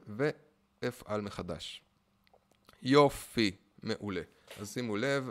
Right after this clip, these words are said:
אנחנו, כל הגוגל כרום שלנו השתנה, הוא הפך להיות משמאל לימין, הכל השתנה פה לאנגלית, אנחנו בגוגל כרום, languages, הכל אנגלית. הצלחנו להגשים את המטרה שלנו, אה, ולשנות את השפה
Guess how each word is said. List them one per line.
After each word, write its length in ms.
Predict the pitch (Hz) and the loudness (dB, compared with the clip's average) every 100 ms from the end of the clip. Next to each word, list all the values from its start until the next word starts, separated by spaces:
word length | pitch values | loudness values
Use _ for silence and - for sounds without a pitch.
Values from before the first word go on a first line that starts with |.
| - | -8
אנחנו, 520 | 104 98 - 98 98 | -6 -8 -8 -10 -8
כל 200 | - 110 | -2 0
הגוגל 440 | 104 - 107 101 92 | -2 -4 -6 -4 -6
כרום 260 | - 104 | -6 -6
שלנו 280 | 104 95 92 | -4 -6 -6
השתנה, 460 | 87 - 98 127 117 | -10 -10 -4 -2 -2
הוא 100 | 95 | -6
הפך 280 | - 101 - | -6 -8 -6
להיות 200 | 95 95 | -8 -6
משמאל 480 | 95 - 104 98 90 | -8 -10 -8 -6 -4
לימין, 460 | 87 87 120 135 101 | -4 -6 -6 -6 -8
הכל 280 | - 101 | -8 -6
השתנה 380 | 98 - 92 92 | -6 -8 -8 -8
פה 260 | - 104 98 | -6 -2 -2
לאנגלית, 680 | 92 90 92 107 160 151 - - - - _ - | -2 -8 -8 -2 0 -2 -6 -20 -20 -20 _ -10
אנחנו 240 | 104 98 | -8 -8
בגוגל 300 | 92 101 98 | -8 -4 -4
כרום, 360 | - 127 131 107 | -4 0 0 0
languages, 680 | 107 113 110 107 110 101 - - - - _ _ _ - | 0 0 -2 -2 -2 -4 -14 -20 -20 -20 _ _ _ 0
הכל 320 | 185 185 165 | 4 6 6
אנגלית. 480 | 156 131 95 - - _ _ | 4 0 -4 -8 -20 _ _
הצלחנו 480 | 131 - 147 156 175 | -6 2 4 4 2
להגשים 340 | 135 98 113 117 | -2 -2 -4 -4
את 100 | - | -4
המטרה 380 | 101 - 117 | -4 -2 -2
שלנו, 520 | 117 131 147 151 208 208 - - _ _ - - - | 0 0 2 2 0 -2 -8 -20 _ _ -20 -14 -6
אה, 300 | 123 123 123 110 | -4 -4 -4 -4
ולשנות 480 | 117 113 - 104 113 | -4 -4 -4 -6 -6
את 100 | 101 | -6
השפה 500 | - 101 - 135 | -6 -8 -2 0